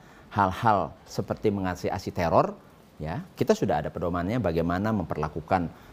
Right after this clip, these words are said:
eh, musuh-musuh negara ini, ya, karena memang semua manusia punya hak asasi manusia. Kemudian, eh, dalam melaksanakan tugas, ya, penindakan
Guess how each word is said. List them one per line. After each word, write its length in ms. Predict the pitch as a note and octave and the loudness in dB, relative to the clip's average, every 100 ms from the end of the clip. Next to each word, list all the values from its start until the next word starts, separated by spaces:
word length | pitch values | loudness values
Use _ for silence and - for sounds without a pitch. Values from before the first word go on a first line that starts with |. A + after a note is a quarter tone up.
| - | -12
eh, 280 | F2 D#2 C#2+ | -4 -2 4
musuh-musuh 480 | B2+ D3 C#3+ B2 - | 4 6 4 2 0
negara 400 | G#2+ G2+ F#2 F2 | 0 2 2 2
ini, 240 | D#2+ C2+ C2+ - | -2 -6 -12 -12
ya, 240 | D#2 G#2+ - | -10 -10 -6
karena 200 | E2 G2 | -4 -2
memang 400 | F#2 E2+ F2+ F#2+ | -2 -2 -4 -4
semua 160 | F2+ | -2
manusia 320 | E2+ E2+ E2+ F#2+ | 0 0 -2 -4
punya 240 | D#2+ D2+ | -4 -4
hak 240 | D2 F#2+ | -2 -2
asasi 320 | F#2 F2+ E2+ E2 | -2 -6 -6 -6
manusia. 440 | C2 C#2 - A#1 - - - - - | -8 -10 -10 -12 -12 -18 -20 -20 -4
Kemudian, 720 | - A#2+ B2 A2+ C3+ D3 D#3 | 4 6 6 8 8 8 4
eh, 760 | D3 A#2 A2 G2+ G2 F#2 F2 E2+ D#2+ - _ _ - - - - _ - - - | 0 2 4 6 6 4 0 -4 -10 -18 _ _ -20 -20 -20 -20 _ -20 -20 -4
dalam 240 | G2 A#2 A#2+ | 4 4 4
melaksanakan 320 | A#2 A#2+ A2 | 2 0 -2
tugas, 520 | A2 G2+ G#2 - - - | 0 2 2 2 -8 -10
ya, 320 | D2+ G#2+ F#3 - | -8 -8 -8 -4
penindakan 960 | A2 G#2 G2 F2 - G2 F#2+ F#2 F2 | -2 0 2 0 2 0 0 -2 -8